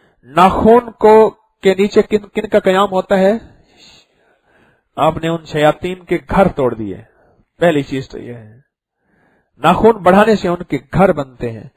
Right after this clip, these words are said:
और उससे फिर अनोखी मुश्किलात, अनोखी परेशानियां, फिर हम नफसियाती मुश्किलात कहते हैं, फिर उसको चिड़चिड़ापन कहते हैं, फिर उसको anxiety कहते हैं, फिर उसको stress कहते हैं, फिर उसको झंझलाहट कहते हैं, पता नहीं क्या नाम उर्दू इंग्लिश में देते चले जाते हैं।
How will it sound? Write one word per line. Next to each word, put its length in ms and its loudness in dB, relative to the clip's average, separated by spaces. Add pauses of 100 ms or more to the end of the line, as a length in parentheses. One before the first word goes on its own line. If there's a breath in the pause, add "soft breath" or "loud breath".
(300 soft breath)
और 120 2
उससे 260 -2
फिर 160 -4
अनोखी 640 0
मुश्किलात, 800 -2 (100)
अनोखी 360 0
परेशानियां, 720 -4 (480 soft breath)
फिर 180 -4
हम 220 -2
नफसियाती 460 0
मुश्किलात 480 -6
कहते 260 -10
हैं, 120 -18 (300)
फिर 100 -2
उसको 220 0
चिड़चिड़ापन 460 0
कहते 380 -8
हैं, 160 -12
फिर 140 -10
उसको 280 -18
anxiety 480 0
कहते 320 -6
हैं, 200 -16
फिर 100 -12
उसको 280 -18
stress 420 -2
कहते 300 -4
हैं, 160 -16 (580 soft breath)
फिर 120 0
उसको 200 0
झंझलाहट 600 2
कहते 300 -2
हैं, 240 -12
पता 180 -10
नहीं 100 -10
क्या 220 -2
नाम 240 2 (100)
उर्दू 300 0
इंग्लिश 300 -6
में 140 -8
देते 240 0
चले 220 0
जाते 260 0
हैं। 340 -10